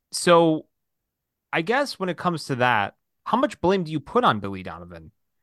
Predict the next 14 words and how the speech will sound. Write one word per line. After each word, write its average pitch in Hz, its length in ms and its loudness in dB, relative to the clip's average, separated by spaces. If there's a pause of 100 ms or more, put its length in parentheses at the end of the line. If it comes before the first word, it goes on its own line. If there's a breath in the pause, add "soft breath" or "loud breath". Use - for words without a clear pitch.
(260)
for 120 500 6
developing 117 640 2
young 110 180 -2
players 107 360 -2
on 104 120 -2
the 101 80 -2
roster? 101 420 0
Is 113 80 0
this 151 220 2
a, 127 220 4
a 113 100 0
larger 131 420 4
organizational 127 920 -2
issue? 107 460 -6